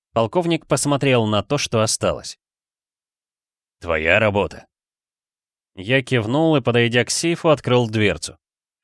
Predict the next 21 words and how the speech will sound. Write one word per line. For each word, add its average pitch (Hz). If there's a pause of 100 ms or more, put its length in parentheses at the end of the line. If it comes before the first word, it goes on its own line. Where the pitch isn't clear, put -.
(220)
Тот, 147
приблизившись, 123
глянув 104
внутрь, 131
присвистнул. - (1080)
«Ничего 90
себе!» 101 (920)
Затем, 120
увидев 127
пистолет, 127
и 123
схватил 127
один, 107 (320)
жадно 110
на 107
него 107
посмотрев, 110
вынул 107
обойму, 98
пощёлкал 104
затвором, 92